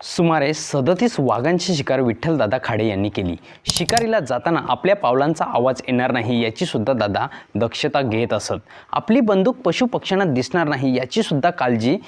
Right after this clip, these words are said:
दादा घेत असत. आणि कावळा हा सर्वात धूर्त पक्षी आहे, तो जंगलात आलेला शिकारी इतर प्राण्यांना आपली सूचना देत राहतो हे दादांना ठाऊक होतंच. कावळा, कावळ्याला एकच डोळा असतो हे सर्व जनतेला दादांनी त्याचवेळी सांगितलं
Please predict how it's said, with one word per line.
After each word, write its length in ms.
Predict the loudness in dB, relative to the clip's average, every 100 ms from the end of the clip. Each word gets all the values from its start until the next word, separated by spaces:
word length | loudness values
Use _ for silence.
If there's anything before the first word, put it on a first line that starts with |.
| -18 -12 -2
दादा 220 | 0 0
घेत 280 | 0 -2 -2
असत. 260 | -2 -4 -6 -16 -20 -6
आणि 380 | 0 2 2 0 -2
कावळा 360 | 0 2 2 2
हा 120 | 0
सर्वात 300 | 0 0 2
धूर्त 400 | 0 0 0 0
पक्षी 380 | -2 -2 -2 0
आहे, 320 | 0 -2 -4
तो 400 | -4 -16 _ 2
जंगलात 460 | 4 2 4 2 2
आलेला 260 | 0 0 0
शिकारी 500 | -2 0 2 2 0 -4 -4
इतर 220 | 0 2
प्राण्यांना 520 | 2 2 2 2 2 2
आपली 440 | 0 2 2 2 -2 -16
सूचना 340 | -2 0 2 2
देत 260 | 2 2
राहतो 380 | 2 0 0 -2
हे 140 | 0 0
दादांना 380 | 2 0 0
ठाऊक 360 | -2 0 0 0
होतंच. 420 | -4 -2 -4 -8 -18 -20 -20 -8 -2
कावळा, 360 | 2 2 0 -2 -14 _ 0
कावळ्याला 500 | 2 4 4 2 -2 -2
एकच 360 | 0 2 2
डोळा 220 | 4 4 2
असतो 340 | 0 -2 0
हे 180 | 2 0
सर्व 260 | 2 2
जनतेला 460 | 2 2 2 2 2
दादांनी 440 | 0 0 2 0
त्याचवेळी 480 | 0 0 0 0 -2
सांगितलं 480 | -2 -2 -2 -2 -8